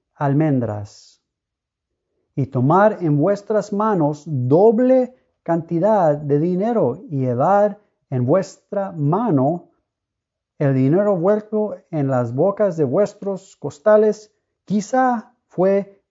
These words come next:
evico-, eh, equivocación. Tomad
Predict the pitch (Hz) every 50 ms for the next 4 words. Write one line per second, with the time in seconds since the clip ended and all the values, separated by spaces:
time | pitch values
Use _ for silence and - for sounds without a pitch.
0 | _ _ _ _ _ - 151 147 165 156 165 - 156 - - _ _ _ _ _
1 | _ _ _ _ 170 156 160 214 - - 143 135 - - 147 139 135 139 131 131
2 | 127 117 - - 214 220 202 143 113 110 101 - _ _ _ _ _ _ _ _
3 | _ _ _ _ _ _ _ _ _ _ _ _ _ - 127 113 117 127 139 151
4 | 170 185 190 185 180